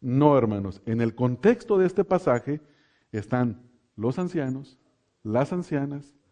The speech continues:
las mujeres jóvenes, los hombres jóvenes y los siervos. Este mensaje es para todos. Este mensaje es para el que habla más propio.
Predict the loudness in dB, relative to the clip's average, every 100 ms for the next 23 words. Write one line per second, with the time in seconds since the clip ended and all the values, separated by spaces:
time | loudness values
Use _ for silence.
0 | _ -4 2 2 2 -2 -2 -6 -4 -4
1 | -4 -6 -12 -18 _ _ _ 0 2 2
2 | 0 -2 -4 -2 -2 -2 -6 -8 _ _
3 | _ _ _ _ _ _ -6 -4 -4 -8
4 | -4 -2 -2 -6 -18 _ _ _ _ _
5 | _ _ _ -2 2 4 4 2 0 0
6 | 0 0 -2 -6 -8 -20 _ _ _ _
7 | _ _ _ _ _ _ 2 4 2 2
8 | 4 2 4 2 0 _ _ _ 2 2
9 | 8 8 8 6 6 6 6 6 2 2
10 | 4 6 4 0